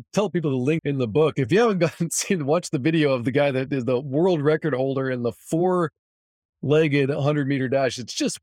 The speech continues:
wild to watch. I mean, he runs it in fifteen seconds flat, and it, it's, it's kind of incredible to see that even though we have this body that's now five million years removed from being a quadruped,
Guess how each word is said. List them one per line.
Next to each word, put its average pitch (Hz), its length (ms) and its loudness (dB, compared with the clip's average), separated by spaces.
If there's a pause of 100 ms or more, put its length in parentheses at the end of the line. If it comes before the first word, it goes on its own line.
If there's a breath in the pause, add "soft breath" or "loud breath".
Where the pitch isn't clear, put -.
wild 123 420 0
to 110 80 0
watch. 120 320 0
I 123 60 -2
mean, 123 120 -2
he 151 120 0
runs 151 280 0
it 117 120 -2
in 110 180 -4
fifteen 143 440 -6
seconds 127 420 -6
flat, 127 400 -2
and 110 120 -4
it, 110 200 -6
it's, - 320 -6
it's - 160 -10
kind 143 200 0
of 127 80 -4
incredible 113 480 -4
to 95 80 -6
see 131 300 -4
that 101 280 -4 (360)
even 156 280 0
though 147 140 2
we 135 140 -2
have 131 180 -2
this 113 160 -4
body 135 320 0
that's 120 220 -4
now 127 160 0
five 139 320 0
million 135 360 0
years 131 280 -2
removed 123 380 0
from 113 120 -4
being 127 200 0
a 107 40 -4
quadruped, 117 680 -2